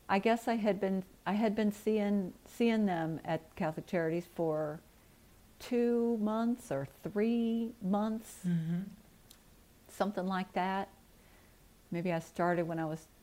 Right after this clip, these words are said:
Speaker 1: three months along or four months along. I can't remember exactly.
Speaker 2: Mm-hmm.
Speaker 1: But, uh, one day, my probation officer, who, the one that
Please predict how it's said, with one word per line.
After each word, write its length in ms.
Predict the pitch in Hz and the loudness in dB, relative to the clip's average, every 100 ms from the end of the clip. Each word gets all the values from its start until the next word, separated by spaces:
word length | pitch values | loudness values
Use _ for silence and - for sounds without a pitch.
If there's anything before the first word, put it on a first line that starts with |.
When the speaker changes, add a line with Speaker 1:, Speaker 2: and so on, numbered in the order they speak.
| - - | -10 -2
Speaker 1:
three 220 | 180 185 | 0 2
months 300 | 180 180 - | 0 -2 -2
along 520 | 175 175 170 175 175 | -2 -2 -2 -4 -4
or 60 | 151 | -6
four 360 | - 190 185 | -2 0 2
months 300 | 185 175 175 | 0 -2 -4
along. 480 | 170 170 170 170 170 | -4 -2 -4 -6 -8
I 60 | 175 | -8
can't 220 | - - | -6 -4
remember 300 | 170 165 160 | -2 0 -2
exactly. 640 | 156 160 143 - 151 151 185 | 0 2 0 0 -4 -4 0
Speaker 2:
Mm-hmm. 300 | 165 156 180 - - - - - - - - - | 0 0 -4 -6 -16 -20 -20 -20 -20 -20 -12 -2
Speaker 1:
But, 420 | 185 170 165 - | 0 0 -2 -4
uh, 360 | 156 147 139 147 160 - - - - - - - - - - - | -4 -2 -4 -8 -12 -16 -20 -20 -20 -20 -20 -20 -20 -20 -18 -4
one 320 | 190 233 294 | 0 2 2
day, 500 | 254 135 123 151 208 - - - - - - - - - - - - - - - - | 2 2 0 -2 -6 -10 -20 -20 -20 -20 -20 -20 -20 -20 -20 -20 -20 -20 -20 -20 -2
my 180 | 185 170 | 2 2
probation 540 | 175 156 185 - 185 | 2 2 2 2 -2
officer, 680 | 143 135 151 - 139 147 180 - | -4 -6 -8 -4 -4 -4 -6 -8
who, 80 | - | 0
the 120 | 165 | 2
one 240 | 170 170 | 4 4
that 240 | 156 139 | 2 2